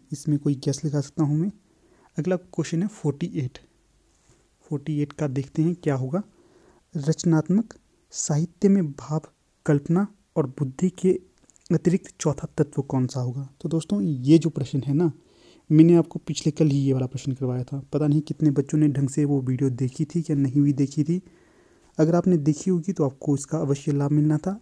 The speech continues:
अगर नहीं देखी होगी तो आपकी वो किस्मत होगी। तो देखते हैं,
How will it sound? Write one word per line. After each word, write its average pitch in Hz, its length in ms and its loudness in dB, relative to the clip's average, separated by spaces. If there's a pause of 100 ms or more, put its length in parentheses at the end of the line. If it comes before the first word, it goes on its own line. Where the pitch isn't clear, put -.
(160)
अगर 139 160 2
नहीं 135 240 4
देखी 131 280 -4
होगी 143 200 0
तो 160 180 -2 (400)
आपकी 151 360 -4
वो 165 200 -2 (580)
किस्मत 160 340 2
होगी। 165 200 0 (600)
तो - 100 -20
देखते 135 280 2
हैं, 220 160 2